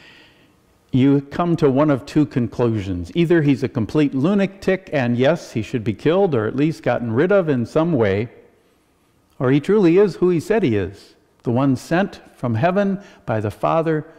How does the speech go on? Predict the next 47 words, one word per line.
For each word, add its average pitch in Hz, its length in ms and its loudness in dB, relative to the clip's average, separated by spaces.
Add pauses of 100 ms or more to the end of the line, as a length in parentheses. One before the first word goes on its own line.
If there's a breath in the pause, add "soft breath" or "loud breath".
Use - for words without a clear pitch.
(160 loud breath)
to - 100 -4
be 117 120 -2
the 107 140 -4
Savior 123 580 -2
of 110 180 -8
the 104 100 -2
world. 92 440 -4 (600 soft breath)
The 127 240 0
only 180 600 0 (340)
option 135 440 -2
you 110 120 0
cannot 120 440 -2
have 101 280 -2
is 101 180 -4
indifference, 107 800 -6
because 101 500 -4 (440 loud breath)
once 123 360 -2
you 135 280 2
read 135 340 2
about 123 260 -2
who 131 160 2
he 135 140 0
truly 143 460 2
is, 95 480 -4 (960 soft breath)
it's 107 200 -4
either, 107 420 2
yes, 107 480 -2
he 117 160 0
is 160 180 0
who 165 100 4
he 160 100 4
says 156 280 -2
he 147 140 2
is, 160 180 0
or 98 160 0
no, 123 300 2
he's 131 160 0
a 107 60 -2
complete 147 420 -2
fool 156 320 0
and 107 180 -2
we 110 100 -2
should 107 220 -6
get 120 140 0
rid 113 160 0
of 95 80 -6
him. 107 320 -12